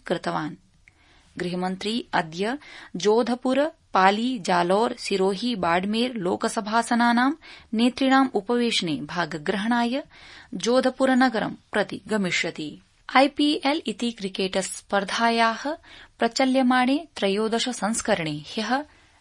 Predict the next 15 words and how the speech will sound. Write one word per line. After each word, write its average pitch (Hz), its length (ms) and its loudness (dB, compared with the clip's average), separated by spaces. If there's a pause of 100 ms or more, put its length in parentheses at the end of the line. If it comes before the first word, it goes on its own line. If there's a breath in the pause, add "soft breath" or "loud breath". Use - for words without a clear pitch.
(100)
जातायां 254 640 4
प्रतिस्पर्धायां 196 1000 -2 (720 soft breath)
वाईएस 233 640 2
राजशेखर 226 800 0
रेड्डी 170 480 -4 (320 soft breath)
क्रिकेट 175 440 -2
क्रीडाङ्गणे 214 720 0 (380 loud breath)
विशाखापत्तनमस्य 233 1500 0 (800 soft breath)
डेल्ही 220 380 0
कैपिटल्स 208 720 -2
दलेन 180 500 0 (140)
चेन्नई 220 360 2
सुपर 185 380 -4
किंग्स 214 400 -2
दलं 233 300 2